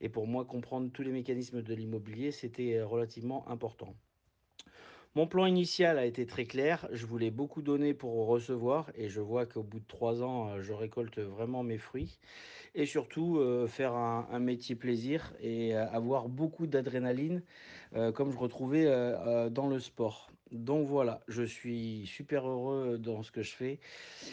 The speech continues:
Et par contre, il y a quand même une question qui me taraude l'esprit, c'est est-ce que j'ai pas eu la chance un petit peu d'arriver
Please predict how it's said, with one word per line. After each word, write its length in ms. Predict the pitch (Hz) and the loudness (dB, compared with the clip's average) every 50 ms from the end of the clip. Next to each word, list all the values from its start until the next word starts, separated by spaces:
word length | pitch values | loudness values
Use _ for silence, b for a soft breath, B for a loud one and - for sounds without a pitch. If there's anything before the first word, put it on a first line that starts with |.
| B B B _ _ _ - | B B B _ _ _ 2
Et 520 | 143 151 147 143 143 143 139 139 139 127 - | 4 6 6 6 6 6 6 4 4 2 2
par 160 | 131 - - | -2 -2 2
contre, 260 | - 185 185 185 - | 2 0 0 0 -2
il 60 | 135 | -2
y 60 | 127 | 0
a 40 | 120 | 0
quand 140 | 117 - 139 | 2 4 4
même 140 | 151 160 156 | 6 6 6
une 100 | 143 123 | 4 2
question 640 | - 139 127 - - - 147 147 151 147 143 127 | 0 -2 -4 -4 -4 -2 0 2 2 2 0 0
qui 240 | 117 - - 127 123 | -4 -6 -4 -2 0
me 200 | 120 117 113 110 | 2 2 2 0
taraude 440 | 110 - 143 139 139 147 147 139 135 | 2 2 2 4 4 2 2 2 2
l'esprit, 680 | 127 120 123 123 120 - - - 151 165 190 185 B B B B B B B B B | 0 2 2 0 -2 -4 -6 -4 -2 -2 -2 -4 B B B B B B B B B
c'est 160 | - - - | -6 -2 0
est-ce 160 | 135 147 147 | 2 2 2
que 100 | - 185 | 2 2
j'ai 140 | 175 156 156 | 4 4 2
pas 140 | 147 - 147 | 2 2 2
eu 80 | 156 156 | 4 4
la 120 | 147 143 | 4 2
chance 360 | - - 151 151 151 143 - | 2 0 -2 -2 -2 -2 -2
un 100 | 131 123 | -4 -4
petit 140 | 117 - 131 | -4 -6 -8
peu 160 | - - 147 | -6 -4 -2
d'arriver 420 | 131 123 117 117 113 123 139 135 | 0 0 0 0 0 0 0 0